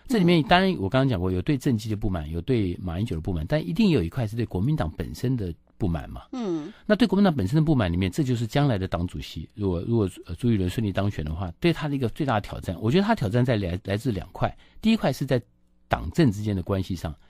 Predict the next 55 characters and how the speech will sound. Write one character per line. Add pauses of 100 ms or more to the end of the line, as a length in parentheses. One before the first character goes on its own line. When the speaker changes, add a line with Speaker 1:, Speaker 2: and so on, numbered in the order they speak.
(180)
Speaker 1:
所
以
你
看
他
这
两
天
抛
出
来
的，
不
管
是 (320)
到
底
对
一
党
理
政
呢，
还
是
怎
样
怎
样，
党
政
分
离
啊，
还
是
怎
么
样，
Speaker 2:
嗯
哼。
Speaker 1:
OK， (640)
就
是
他
都
会
碰
到
一
个
困
难，
就
是